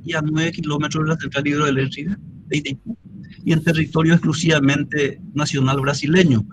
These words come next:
que es Furnas, y está totalmente fuera de, de, del ámbito de control de Itaipú binacional.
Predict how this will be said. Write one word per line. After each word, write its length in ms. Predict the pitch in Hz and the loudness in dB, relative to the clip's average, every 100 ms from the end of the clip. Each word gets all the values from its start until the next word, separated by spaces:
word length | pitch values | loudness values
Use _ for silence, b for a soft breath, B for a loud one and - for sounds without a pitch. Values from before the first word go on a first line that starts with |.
| - | -2
que 100 | 139 | 0
es 120 | - | 0
Furnas, 600 | - 175 180 113 92 - - - B B B - - - | 6 8 8 4 2 -10 -18 -20 B B B -20 -20 -4
y 140 | 170 170 | 4 4
está 260 | 170 185 196 - | 6 4 4 2
totalmente 760 | 180 180 220 226 214 208 220 208 | 2 4 6 8 6 4 -4 -4
fuera 560 | - 170 196 220 254 - - - | -4 0 0 0 -4 -14 -18 -8
de, 240 | 165 170 165 | -4 -2 -4
de, 240 | 160 160 | -6 -4
del 300 | 170 160 156 | -4 -2 4
ámbito 360 | 170 175 170 175 | 4 4 2 -2
de 120 | 175 | 0
control 480 | 180 160 147 147 156 | 2 0 0 -2 0
de 100 | 156 | -2
Itaipú 340 | 151 127 135 | -2 -4 -2
binacional. 540 | 139 147 151 110 95 | -2 -2 -4 -4 -4